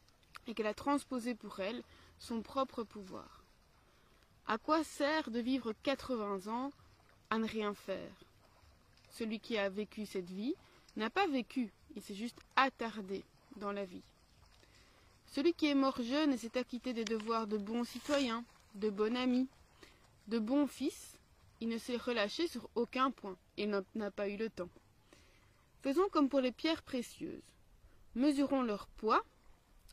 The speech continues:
pas leur volume, et faisons de la même chose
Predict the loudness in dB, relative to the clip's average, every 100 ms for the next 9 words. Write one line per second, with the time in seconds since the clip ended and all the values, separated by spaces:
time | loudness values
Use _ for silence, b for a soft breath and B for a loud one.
0 | -20 -2 2 2 2 0 0 0 -4 -8
1 | -18 -20 -20 -16 -10 -6 -6 -8 -8 -4
2 | -2 -2 -4 -8 -4 -2 -2